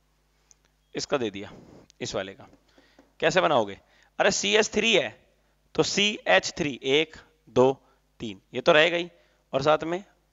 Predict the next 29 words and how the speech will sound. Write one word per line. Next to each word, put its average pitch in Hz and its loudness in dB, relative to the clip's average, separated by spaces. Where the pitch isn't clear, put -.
ओएच - -2
ऐसे, 107 -10
क्योंकि 143 2
देखो 180 6
ना, 220 6
सी 175 -2
के 180 4
चार 160 6
बॉन्ड 196 6
करना 202 0
जरूरी 208 8
है, 202 2
ओ 131 6
के 127 -2
दो 110 0
बॉन्ड 131 -4
करना 147 -6
जरूरी 156 -6
है। 160 -20
इसी 165 0
तरह 202 4
इसके 190 0
भी 190 2
आ 190 6
जाओ, 180 -2
इसमें 151 -2
भी 175 0
आ 160 4
जाओ। 156 -2